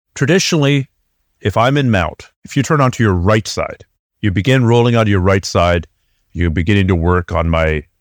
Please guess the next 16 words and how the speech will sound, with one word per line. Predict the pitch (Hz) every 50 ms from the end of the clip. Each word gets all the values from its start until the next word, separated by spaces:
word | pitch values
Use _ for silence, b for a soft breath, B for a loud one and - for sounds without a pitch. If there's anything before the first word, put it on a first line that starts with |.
| _ -
left | 82 78 78 87 92 - - - -
leg | 85 80 78 78 82 85 - _ _ _
to | - -
try | - - 101 95 90
and | 90 - _ _ _ _ _
shove | - - - - 95 90 -
me | 95 87 85
into | 82 82 78
half | 73 80 80 76 -
guard | - - 80 78 80
or | 90 87
whatever. | 87 90 87 87 87 85 87 - - _
Traditionally, | - - 117 107 135 175 156 - - 123 104 95 95 104 -
I | - 107 117 135
would | 143 143 127 101
rotate | 92 95 104 107 110 - - - 101 87 92 92 - -